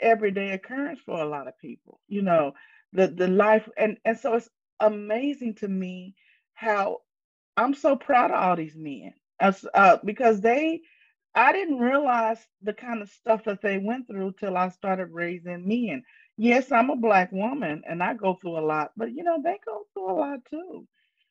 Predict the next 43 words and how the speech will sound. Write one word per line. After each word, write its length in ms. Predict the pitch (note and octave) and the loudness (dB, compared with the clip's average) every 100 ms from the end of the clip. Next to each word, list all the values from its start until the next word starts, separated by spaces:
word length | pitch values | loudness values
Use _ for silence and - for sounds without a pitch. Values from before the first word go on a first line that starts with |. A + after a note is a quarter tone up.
| - | -4
you 120 | A3+ | 2
know, 200 | G#3+ G3 | 4 4
so 320 | G3+ A3+ G3 - | 4 2 4 4
I, 120 | A#3 | 4
and 320 | B3 - A3+ | 4 2 2
I 100 | A3+ | 4
didn't 180 | A3+ A3 | 4 6
realize 440 | A3 B3+ A3 F3 E3+ | 4 4 2 0 -2
that. 180 | E3 | -4
And 180 | - A3 | -2 -2
I 140 | F3+ C#4+ | -2 -4
don't 220 | D#4 C4 | -8 -10
care 520 | C#4 C4+ C4 B3 B3+ _ _ _ _ _ | -8 -4 -2 -2 -4 _ _ _ _ _
if 140 | F3 F3 | -8 -2
they 120 | F#3 | -4
choose 280 | - A#3 G3+ | -2 -6 -4
to 60 | F#3 | -2
be 120 | E3 | -2
with 140 | C#3+ | 0
white 280 | C#3 F#3+ C4 | 4 6 4
women, 380 | B3 B3 A#3+ G#3 | 0 -2 -2 -2
whatever 280 | G#3 B3 B3+ | 0 -2 -4
they 140 | G#3 | -10
choose 300 | - B3 A#3 | -10 -14 -10
with, 180 | G3+ F#3 _ _ _ | -8 -10 _ _ _
they 160 | A3 A#3+ | 2 2
still 480 | A#3+ _ A#3+ A#3 A3+ | 0 _ 0 2 0
gonna 320 | G3+ G3 F#3+ | -4 -6 -6
go 340 | F3 E3+ F3 - | -6 -8 -8 -14
through 240 | F3 E3+ E3+ _ | -18 -18 -20 _
some 260 | G3 G#3+ A3 | -2 0 -2
kind 340 | F#3+ F3 E3+ | -8 -10 -10
of 100 | F#3 _ _ | -16 _ _
trauma, 400 | D4+ D#4+ C4+ - _ _ - | -16 -16 -18 -20 _ _ -4
you 140 | G3 | -2
know, 240 | E3+ D#3 - _ _ _ _ - | -2 -4 -10 _ _ _ _ 4
and, 240 | A3+ G3+ - | 4 4 -2
and 100 | B3+ | -2
then 120 | C4 | 0
it's 140 | C4 | -2
hard 360 | - C4+ A#3+ A#3+ | 0 6 6 4
to 140 | - A#3+ | 0 -2
admit 460 | A3 A3+ C#4 - | 2 2 0 -4